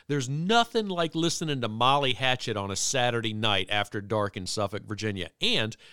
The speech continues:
shortly after, I don't remember what season it was of American Idol, uh, Casey Abrams, it was the year that he came in second or third or fourth, who is a great musician, and he played there, and I met him.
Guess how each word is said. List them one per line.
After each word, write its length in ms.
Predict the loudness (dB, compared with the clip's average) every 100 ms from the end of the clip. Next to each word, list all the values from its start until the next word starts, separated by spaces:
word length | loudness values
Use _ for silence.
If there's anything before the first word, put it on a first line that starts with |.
| -20 -20 -20
shortly 500 | -12 -6 -4 -2 -2
after, 380 | 0 -2 -4 -4
I 80 | -2
don't 100 | -2
remember 220 | -2 -2
what 300 | 0 0 0
season 360 | -4 -4 -4 -6
it 100 | -4
was 220 | -2 -2
of 80 | -4
American 460 | -4 -4 -4 -4
Idol, 380 | -2 -2 -2 -6 _ _ _ _ -12
uh, 220 | -4 -4
Casey 440 | -4 0 0 2 2
Abrams, 380 | 2 0 -4 -6
it 60 |
was 120 | -6
the 100 | -6
year 180 | -2 0
that 120 | -2
he 60 | -4
came 220 | -2 -2
in 100 | -2
second 380 | -2 -2 -4 -4
or 80 | -4
third 280 | -2 -2 -4
or 60 |
fourth, 380 | -6 -2 -2 -2
who 100 | -4
is 120 | -2
a 60 | -4
great 440 | -4 0 0 -2
musician, 640 | -6 -2 0 2 0 -4 -8 -14 -20 -20 _
and 240 | -2 -2 0
he 180 | 2 2
played 380 | 4 2 2
there, 180 | 0 0
and 80 | 2
I 60 | 2
met 240 | 2
him. 100 | 2